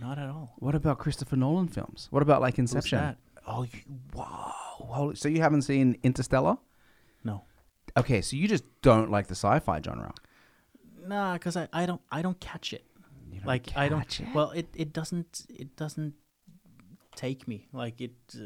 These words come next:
Speaker 1: it's fifteen minutes and then I'm like, "Huh, I wonder what everyone else is doing."
Speaker 2: Really?
Speaker 1: <laughs> Yeah.
Speaker 2: So you're uninterested in the entire sci-fi genre.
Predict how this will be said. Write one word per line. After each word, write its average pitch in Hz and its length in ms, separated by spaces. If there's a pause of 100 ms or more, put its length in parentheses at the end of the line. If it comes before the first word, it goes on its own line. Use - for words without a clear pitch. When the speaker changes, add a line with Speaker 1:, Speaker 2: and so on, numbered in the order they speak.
(180)
Speaker 1:
it's - 800 (480)
fifteen 131 460
minutes 127 300
and 131 80
then 120 140
I'm 117 120
like, 110 180 (120)
"Huh, 175 260
I 123 40
wonder 139 240
what 135 180
everyone 131 440
else 143 180
is 120 140
doing." 104 260 (340)
Speaker 2:
Really? 113 840
Speaker 1:
<laughs> 135 60
Yeah. 147 260
Speaker 2:
So 127 80
you're 120 360
uninterested 120 960
in 107 160
the 104 100
entire 107 480
sci-fi 101 580
genre. 95 400